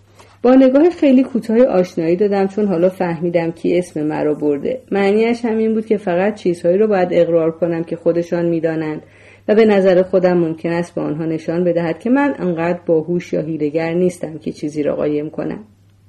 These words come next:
آن وقت رویم را به طرف بازپرسم برگرداندم. به نظرم اومد لازم است راست بنشینم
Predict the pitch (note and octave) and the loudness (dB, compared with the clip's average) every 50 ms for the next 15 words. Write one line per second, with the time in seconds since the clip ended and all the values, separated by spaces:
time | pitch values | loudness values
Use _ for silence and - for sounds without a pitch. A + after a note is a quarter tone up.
0 | _ _ _ _ _ _ _ _ _ _ _ _ _ _ _ _ _ _ _ _ | _ _ _ _ _ _ _ _ _ _ _ _ _ _ _ _ _ _ _ _
1 | _ _ _ _ _ _ _ _ _ _ - B3+ B3+ B3+ C#4 D4 C#4+ C#4+ D4 D4 | _ _ _ _ _ _ _ _ _ _ 4 4 6 6 6 4 2 2 4 4
2 | D4+ D4 D4 C#4 D4 C4+ A#3+ G#3 G#3 - F#3 F3 F#3 - B3 G3+ F#3+ F#3 E3+ E3+ | 6 6 6 6 6 6 4 4 2 2 2 2 2 2 0 2 4 4 4 4
3 | - - F#3 F#3+ F3+ - F3+ E3+ E3 E3 E3 D#3+ D#3+ D#3 D#3 D#3 D#3 D#3 D#3 D#3 | 2 2 0 0 0 0 -2 -2 -2 -2 -2 -2 -4 -4 -4 -4 -4 -6 -6 -6
4 | D#3 D3+ D3+ D3+ - - F3 F#3 G#3+ A3+ A3+ A3 G#3 A#3+ B3+ C4+ C#4+ C#4 B3 G#3 | -4 -4 -4 -6 -6 -6 -2 0 0 2 2 2 2 2 2 2 2 2 2 2
5 | G3 G3+ G#3+ G#3+ G#3+ F#3+ E3+ E3 E3+ F3+ F#3+ F#3+ G3 F#3+ - - F#3 F3+ F3+ F3+ | 0 0 0 0 0 0 2 2 2 0 0 0 -2 -4 -2 0 2 2 0 0
6 | - - F3 E3 E3 F3 F3 - G3+ G#3 G#3 G#3+ G#3+ | -4 -4 -2 -2 -2 -2 -2 -2 -2 0 0 0 -2